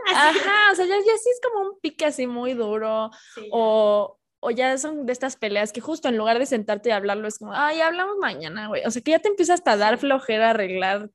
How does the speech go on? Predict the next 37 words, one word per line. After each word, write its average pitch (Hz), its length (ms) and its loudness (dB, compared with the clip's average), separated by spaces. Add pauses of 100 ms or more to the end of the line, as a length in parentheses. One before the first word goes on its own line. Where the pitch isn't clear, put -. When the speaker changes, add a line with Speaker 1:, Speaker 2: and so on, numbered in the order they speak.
(100)
Speaker 2:
tu 240 100 0
relación. 214 760 0 (720)
Creo 233 200 2
que 262 100 2
también 214 380 0
eso 226 180 -2
es 208 140 -6
como, 55 640 -12 (100)
ay, 85 460 -12
y 277 140 -2
digo, 320 500 6 (240)
pasa, 262 360 2
siento 277 280 0
que 254 100 0
sí 247 180 -8
puede 254 180 -2
pasar. 202 460 -4
Speaker 1:
Claro. 214 320 -14 (280)
Speaker 2:
Que 208 260 0
digas 220 300 2
como, 214 320 -12
"Mañana 415 640 -4
hablamos", 233 480 2
¿no? 208 180 -4
Estás 269 280 -4
cansado, 262 500 2
estresado, 233 580 -2
dices, 226 260 -4
"Ahorita 220 260 -4
no", 208 260 -6
pero 208 200 -4
si 220 100 -4
justo 330 220 0
ya 359 100 6
es 339 80 2
una 392 200 0
constante, 214 680 -4